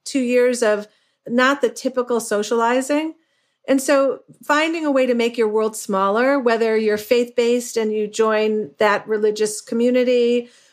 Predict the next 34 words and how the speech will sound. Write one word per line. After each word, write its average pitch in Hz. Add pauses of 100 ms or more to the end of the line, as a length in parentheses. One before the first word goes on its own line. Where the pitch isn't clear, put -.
(100)
or 240
you 247
have 233
a 208 (220)
robotics 214
passion 226
and 208
you 208
find 214
something, 226
you, 233
you 294
have 339
to 381
find 269
a 240
way. 196 (280)
I 262
mean, 302
I 311
think 330
that's 285
the 254
whole 240
thing 233
about 202
frats 214
and 208
sororities, 214
which 220 (140)
I 214
don't 196 (800)
advocate, 240
but 214